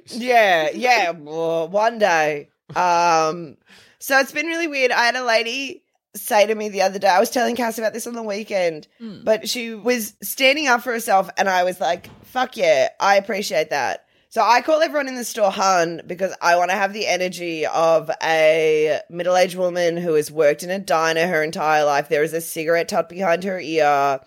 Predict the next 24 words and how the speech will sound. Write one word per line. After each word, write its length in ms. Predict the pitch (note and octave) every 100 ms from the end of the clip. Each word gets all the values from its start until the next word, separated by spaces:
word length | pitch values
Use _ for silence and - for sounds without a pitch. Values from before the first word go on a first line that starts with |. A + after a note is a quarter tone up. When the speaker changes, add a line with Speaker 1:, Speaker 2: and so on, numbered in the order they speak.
| - _ _
Speaker 1:
All 200 | F#3 F3
I 100 | F#3
do 160 | F3+ F#3
is 100 | F#3+
pour 260 | - F3+
you 180 | E3+ F3
coffee. 760 | E3 D3 D3 D#3 D3 C#3+ C3+ C3 _ _ _
Like, 260 | - D#3+ D#3+ -
and 160 | F3
then, 160 | F3 D#3+
like, 180 | D#3+ E3+
maybe 460 | E3+ D#3 D#3+ D#3+
I'll 160 | C#3+ E3+
give 180 | E3 D3
you 60 |
some 200 | D3 D#3+
sage 520 | D#3+ - C#3+ D3 D#3
advice 540 | D3+ C3+ C3+ C3+ B2+ -
in 220 | D3 D3
between, 460 | C#3+ D3+ D3 C3 B2+
like, 260 | B2+ B2+
yelling 380 | C3 A#2+ A#2+ A#2+
out 180 | A#2+ A2+
orders. 720 | G#2 G2 E2+ - - -